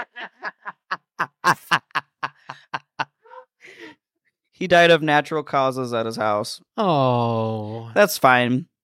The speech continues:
Speaker 2: You deserve, he deserved that.
Speaker 1: You know, toast to him with, you know
Speaker 2: We're,
Speaker 1: what?
Speaker 2: we're gonna, we're gonna pour
Speaker 1: Being at home as a, what do they call that? When you go to, when you, when you go home and you're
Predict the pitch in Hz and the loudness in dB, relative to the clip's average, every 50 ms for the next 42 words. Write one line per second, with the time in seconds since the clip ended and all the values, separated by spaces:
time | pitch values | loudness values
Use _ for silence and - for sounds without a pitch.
0 | _ _ _ _ - 180 208 247 220 254 233 - 185 151 139 135 135 - 277 302 | _ _ _ _ -8 -4 -2 -2 0 -2 -2 0 0 0 0 0 -2 -4 -4 -2
1 | - 202 139 - 147 131 127 110 - 117 107 104 104 104 101 101 104 - - 160 | -2 -2 -2 -2 -2 -2 -2 -4 -4 -4 -2 -2 -2 -2 -2 -4 -6 -6 -2 0
2 | 170 170 170 156 - - - 202 208 202 - - 151 135 208 139 131 127 123 120 | 2 4 4 4 2 2 4 4 4 4 4 2 2 4 4 4 4 4 4 4
3 | 120 113 135 - _ _ - - - - - - _ _ _ _ _ _ _ - | 2 2 -2 -6 _ _ -20 -20 -20 -20 -20 -20 _ _ _ _ _ _ _ -12
4 | 165 180 196 190 185 180 180 180 165 160 165 185 202 254 247 240 226 202 - - | -8 -4 -2 0 0 2 2 2 2 0 0 0 2 2 2 2 2 2 0 -4
5 | - - - 143 185 226 233 180 - - - - 202 185 190 196 196 185 185 180 | -12 -20 -8 -4 -2 0 0 0 -2 -4 -8 -6 0 2 4 4 6 6 6 6
6 | 165 165 165 170 170 170 170 170 165 156 156 143 147 147 143 135 135 127 - - | 6 6 4 4 2 2 2 0 0 -2 -2 -2 -2 -2 0 0 0 0 -2 -4
7 | _ _ _ _ - 143 147 139 143 131 - - 123 117 113 113 113 107 104 98 | _ _ _ _ -8 -6 -2 0 0 0 0 2 0 2 2 2 4 4 4 2
8 | - - _ _ _ - 127 127 123 120 117 127 123 123 127 - - 120 127 123 | 2 -2 _ _ _ -6 -4 -2 -2 0 2 2 2 2 0 -2 -4 -2 -2 0
9 | 127 123 113 - - 123 135 131 127 113 135 135 131 135 127 147 139 131 131 131 | 0 0 -2 -2 -2 0 2 2 4 6 6 6 6 6 4 4 4 4 4 4
10 | 123 120 113 113 110 107 104 | 4 2 2 0 0 0 -2